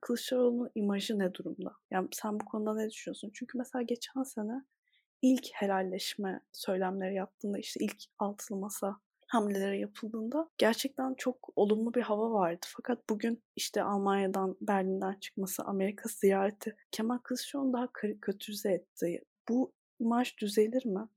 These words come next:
Mesela ben en çok bunu düşünüyorum. Yani İmamoğlu'nun bundan önce bir Trabzon ziyareti vardı ve o süreçte artık İmamoğlu'nun bittiğini herkes söylüyordu. Fakat belli bir süre göz önünde bulunmayarak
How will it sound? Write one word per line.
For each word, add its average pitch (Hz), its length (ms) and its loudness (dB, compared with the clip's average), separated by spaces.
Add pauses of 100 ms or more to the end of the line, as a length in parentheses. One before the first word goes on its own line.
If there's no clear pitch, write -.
(160)
Mesela 240 240 0
ben 247 200 2
en 254 60 2
çok - 220 -8
bunu 214 180 0
düşünüyorum. 180 540 -4
Yani 190 340 -2 (280)
İmamoğlu'nun 220 720 -2 (480)
bundan 220 260 0
önce 190 280 -2
bir 226 100 -10
Trabzon 208 460 -2
ziyareti 202 560 -2
vardı 196 400 -6
ve 208 100 -4
o 202 100 -2
süreçte 208 640 -4 (360)
artık 190 340 2
İmamoğlu'nun 208 560 4
bittiğini 202 640 0
herkes 180 400 -4
söylüyordu. - 600 -4
Fakat - 480 -2
belli 214 260 10
bir - 40 -12
süre 220 240 2
göz 202 220 2
önünde 214 320 0
bulunmayarak 226 720 -6